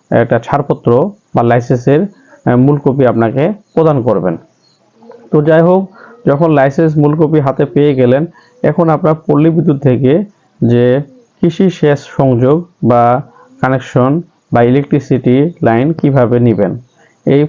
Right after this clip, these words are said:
কৃষি সেচ সংযোগ পল্লী বিদ্যুৎ থেকে নেওয়ার জন্য অবশ্যই আবার আগের মতো যে আপনার যে, যে নিজস্ব ভোটার আইডি কার্ডের ফটোকপি, আপনার ভোটার আইডি কার্ডের ফটোকপি,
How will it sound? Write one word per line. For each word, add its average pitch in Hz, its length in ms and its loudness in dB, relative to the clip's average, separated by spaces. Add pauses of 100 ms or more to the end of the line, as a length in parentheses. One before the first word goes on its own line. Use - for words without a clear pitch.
কৃষি 156 260 0
সেচ 156 260 0
সংযোগ 147 500 0
পল্লী 143 180 2
বিদ্যুৎ 143 240 0
থেকে 143 200 0
নেওয়ার 127 260 0
জন্য 135 200 2
অবশ্যই 135 500 0 (360)
আবার 151 340 0
আগের 180 440 0
মতো 151 460 2 (300)
যে 127 200 2
আপনার 127 360 0
যে, 127 160 0
যে 120 200 2
নিজস্ব 120 500 0
ভোটার 117 240 2
আইডি 113 160 0
কার্ডের 117 240 0
ফটোকপি, 113 720 0 (540)
আপনার 113 300 0
ভোটার 110 280 0
আইডি 113 180 0
কার্ডের 113 200 2
ফটোকপি, 113 720 0